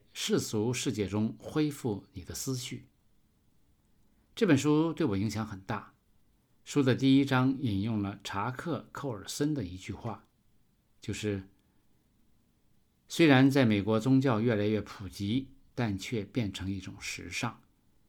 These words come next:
虽然现在宗教在走上坡路，但道德却在走下坡路。为什么？”这本书接着说，那些宗教感很强的基督徒，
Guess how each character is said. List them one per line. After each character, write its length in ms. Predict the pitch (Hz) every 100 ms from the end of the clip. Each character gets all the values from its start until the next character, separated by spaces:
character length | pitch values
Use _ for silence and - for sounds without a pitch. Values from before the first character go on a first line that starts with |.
| _ _ _ _ _ _
虽 180 | - 143
然 280 | 123 120 123
现 160 | 135
在 120 | 123 104
宗 260 | 170 185
教 260 | 185 175 110
在 240 | 117 107
走 440 | 95 98 85 90 127 -
上 340 | - 202 107
坡 200 | - 98
路， 280 | 95 92 - _ _ _ _
但 240 | - 101 90
道 320 | 160 131 95
德 320 | 95 87 95 _ -
却 200 | - 98
在 120 | 98
走 180 | 95 92
下 280 | - 131 107
坡 180 | - 98
路。 180 | 98 - _ _ _ _ _ _ _
为 180 | 135 98
什 200 | - -
么？” 60 | - _ _ _ _ _ _ _ _ _ _ _ _ _ _ _ _ _ _ _ _ _ _ _
这 120 | 139
本 100 | 113
书 140 | 110
接 160 | 120 127
着 80 | 113
说， 400 | - 113 110 107 _ _ _ _ _ _
那 100 | -
些 140 | 135 151
宗 240 | 208 220
教 180 | 214 160
感 240 | 110 104
很 220 | 107 101
强 320 | 92 - 104 139
的 120 | 175
基 140 | -
督 140 | 104 101
徒， 320 | 92 87